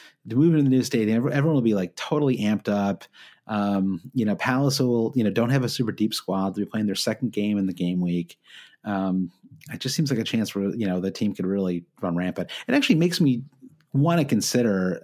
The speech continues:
uh, someone like Eriksen or Alli just a little bit. I, I kind of dismissed them earlier, but I, um, I'm gonna think about it now a little bit. I mean, the only issue then is that you, then you, then, then you have two Spurs players away to Liverpool. And, like, it wouldn't shock me if Kane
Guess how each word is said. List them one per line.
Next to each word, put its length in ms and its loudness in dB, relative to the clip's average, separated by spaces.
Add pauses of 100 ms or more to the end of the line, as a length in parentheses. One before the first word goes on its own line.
uh, 100 -12
someone 280 0
like 200 -2
Eriksen 420 -2
or 60 0
Alli 280 -2
just 240 -4
a 80 -2
little 340 0
bit. 260 -10 (360)
I, 120 -4 (120)
I 40 0
kind 180 0
of 80 0
dismissed 360 -2
them 120 0
earlier, 320 -2
but 120 -4
I, 260 -4 (800)
um, 180 -8 (200)
I'm 60 -14
gonna 140 4
think 220 0
about 180 -2
it 80 -8
now 140 -8
a 40 -10
little 160 -10
bit. 140 -12 (160)
I 40 2
mean, 320 2
the 140 6
only 140 4
issue 200 4
then 200 4
is 80 0
that 120 0
you, 80 4
then 160 4
you, 120 4
then, 220 2
then 140 4
you 100 4
have 180 0
two 680 2 (600)
Spurs 440 2
players 440 2
away 340 2
to 80 0
Liverpool. 680 -4 (160)
And, 180 4
like, 140 2
it 80 2
wouldn't 240 4
shock 320 2
me 100 4
if 120 -2
Kane 500 0